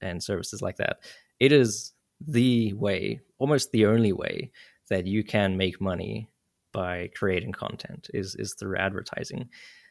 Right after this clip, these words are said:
uh, which <sighs> I, I am a little frustrated about that.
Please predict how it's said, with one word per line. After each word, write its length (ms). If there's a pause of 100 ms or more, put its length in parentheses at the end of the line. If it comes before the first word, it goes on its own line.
(140)
uh, 320
which 300
<sighs> 60 (2000)
I, 140
I 160
am 140
a 40
little 180
frustrated 540
about 320
that. 280